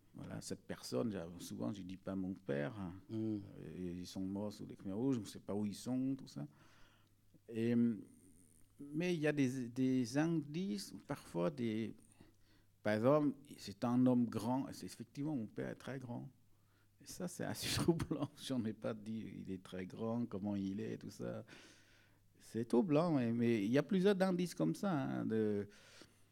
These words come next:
Speaker 1: voilà, euh, je sais pas, je sais pas ce qui se
Speaker 2: Mm.
Speaker 1: passe. Je, franchement, je sais pas. C'est pour ça que c'est,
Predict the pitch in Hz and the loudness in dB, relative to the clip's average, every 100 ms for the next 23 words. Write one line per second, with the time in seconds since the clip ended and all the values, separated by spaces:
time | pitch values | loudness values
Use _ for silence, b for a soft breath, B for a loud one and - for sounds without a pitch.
0 | B - - - 131 143 139 123 139 135 | B -20 -16 -2 4 6 6 6 8 8
1 | 131 127 127 123 B B B B B B | 8 8 6 2 B B B B B B
2 | _ _ _ _ _ _ _ _ _ _ | _ _ _ _ _ _ _ _ _ _
3 | _ _ - - _ - - - - 123 | _ _ -20 -20 _ -20 -20 -18 -8 -2
4 | 135 - 143 101 - - 110 101 101 - | 0 0 -2 -2 -6 -10 -10 -8 -10 -10
5 | 107 - 110 101 101 104 92 - - 104 | -10 -10 -10 -8 -6 -8 -10 -16 -14 -8
6 | 104 101 98 135 131 143 156 131 104 120 | -6 -6 -4 0 2 2 2 0 -4 -4
7 | - 131 107 120 113 143 - - 113 104 | 0 0 0 -4 0 0 0 2 2 2